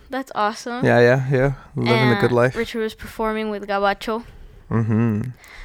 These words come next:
Speaker 1: And how was that show that you did?
Speaker 2: Um, the San Trio show
Speaker 1: Yeah, yeah,
Speaker 2: was,
Speaker 1: that you
Speaker 2: was
Speaker 1: did.
Speaker 2: really awesome. I, I really enjoy, um,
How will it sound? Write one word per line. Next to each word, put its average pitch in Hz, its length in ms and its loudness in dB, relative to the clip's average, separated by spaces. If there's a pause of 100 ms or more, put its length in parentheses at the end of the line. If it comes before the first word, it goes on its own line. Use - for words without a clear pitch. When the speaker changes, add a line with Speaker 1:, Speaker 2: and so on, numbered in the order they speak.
(100)
Speaker 1:
And 233 140 -2
how 254 160 6
was 277 160 2
that 285 180 6
show 226 320 0
that 233 200 -4
you 196 140 -8
did? - 360 -12 (520)
Speaker 2:
Um, 139 600 6
the 135 80 4
San 127 240 4
Trio 127 260 4
show - 280 4
Speaker 1:
Yeah, 220 300 6
yeah, 139 60 0
Speaker 2:
was, 139 300 8
Speaker 1:
that 214 60 -2
you 160 60 4
Speaker 2:
was 156 120 4
Speaker 1:
did. 143 60 2
Speaker 2:
really 185 200 8
awesome. 123 540 6 (520)
I, 135 300 8 (160)
I 139 80 6
really 143 340 8
enjoy, 107 720 6
um, 104 680 2